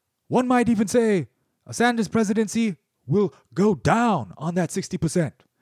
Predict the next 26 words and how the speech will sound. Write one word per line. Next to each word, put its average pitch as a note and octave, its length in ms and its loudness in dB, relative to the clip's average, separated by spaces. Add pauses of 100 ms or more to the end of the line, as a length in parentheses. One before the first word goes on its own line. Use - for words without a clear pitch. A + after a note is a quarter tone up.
(240)
Go G#3 240 -2 (180)
way A3 280 2
down F3+ 580 -2 (180)
on F#3+ 140 -2
that G3 160 0
sixty - 320 -6
percent. F#3 480 -4 (680)
Until F#3+ 560 -4 (1400)
my D3+ 100 -6
lip, F#3+ 400 -2
until, F3+ 460 0 (100)
<laughs> - 1400 -6
until A3 320 2 (160)
our C#3+ 60 -6
lips B3 280 0
get G3 140 -2
chapped, - 400 -2 (420)
and D#3+ 180 -4
we A3 100 2
will G3 400 2 (360)
stick - 320 -4
in, A#3 300 0 (840)
at F3+ 160 0
minimum, A#3 340 2
one E3 280 0
finger D3 340 -2